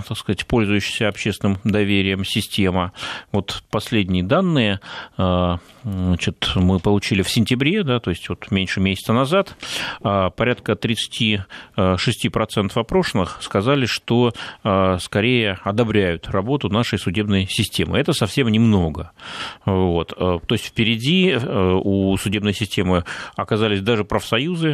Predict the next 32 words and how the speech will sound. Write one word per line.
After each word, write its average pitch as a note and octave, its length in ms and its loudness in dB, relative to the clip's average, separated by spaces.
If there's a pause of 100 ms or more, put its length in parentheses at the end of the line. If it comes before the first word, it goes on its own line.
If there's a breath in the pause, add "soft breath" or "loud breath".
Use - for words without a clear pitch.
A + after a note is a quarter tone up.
о B2+ 60 -6
которых, A#2+ 320 -2
мне A#2+ 100 2
кажется, A2+ 300 -2
вообще G2+ 200 -2
мало G2+ 220 2
кто - 160 -6
слышал, F2+ 440 0
даже A2+ 260 0
политические G#2 560 -2
партии, C3+ 600 -2
которые G#2 540 0
у F#2+ 140 0
нас G2 260 0
особо F2+ 420 -2 (360 loud breath)
не G2+ 120 2
доверяют G2 580 0
и F#2 80 -2
вспоминают G2 500 0
об F2 80 -4
их F2 100 -6
существовании, F#2+ 840 0
э, E2+ 260 0
либо F2+ 260 0
в - 80 -8
период F2+ 360 0
выборов, A2+ 400 0
либо F2+ 220 0
когда F2 560 0
Владимир F2+ 320 0
Вольфович F2 360 -4
Жириновский, F2+ 580 -2